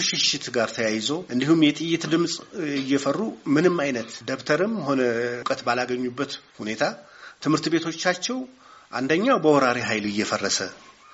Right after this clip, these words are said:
ሁለተኛው ከ-፣ ከከባድ መሳሪያ እያረፈባቸው፣ ሌላም እንደገና ደግሞ ለተፈናቃዩ መጠለያ ሆነው የቆዩት የትምህርት ተቋማት ናቸው እንደ ደሴ ከተማ በአብዛኛው።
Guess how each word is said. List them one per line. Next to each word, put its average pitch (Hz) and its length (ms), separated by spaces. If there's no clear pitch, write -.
ሁለተኛው 180 640
ከ-፣ - 180
ከከባድ 151 540
መሳሪያ 156 380
እያረፈባቸው፣ 107 840
ሌላም 165 360
እንደገና 143 420
ደግሞ 175 220
ለተፈናቃዩ 135 640
መጠለያ 143 420
ሆነው 131 220
የቆዩት 123 520
የትምህርት 151 340
ተቋማት 120 420
ናቸው - 280
እንደ 117 180
ደሴ 120 220
ከተማ 143 260
በአብዛኛው። 143 580